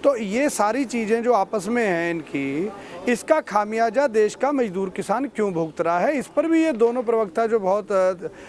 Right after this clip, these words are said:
अच्छी तरह से डिबेट कर रहे हैं, इस पर भी ज़रूर किसानों मजदूरों को जवाब दें। और भारतीय जनता पार्टी के हमारे जो प्रवक्ता हैं, उनसे मैं ये कहना चाहता हूँ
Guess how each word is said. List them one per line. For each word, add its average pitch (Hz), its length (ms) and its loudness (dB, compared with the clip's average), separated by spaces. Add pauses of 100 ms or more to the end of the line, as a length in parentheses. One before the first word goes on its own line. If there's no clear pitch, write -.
(160)
अच्छी 190 240 0
तरह 226 180 2
से 214 140 2
डिबेट 190 300 2
कर 170 180 0
रहे 269 100 0
हैं, 277 80 2
इस - 60 -4
पर 311 200 -2
भी 311 120 4
ज़रूर 254 240 2
किसानों 202 380 -2
मजदूरों 170 400 -2
को 165 140 0
जवाब 147 280 0
दें। 127 260 -10 (360)
और 214 100 6
भारतीय 208 380 -2
जनता 247 300 0
पार्टी 240 380 0
के 247 80 2
हमारे 220 280 2
जो 220 100 -2
प्रवक्ता 190 460 0
हैं, 277 60 -2
उनसे 226 240 -2
मैं 214 120 -2
ये 208 160 0
कहना 180 280 -2
चाहता 156 340 -2
हूँ 269 200 0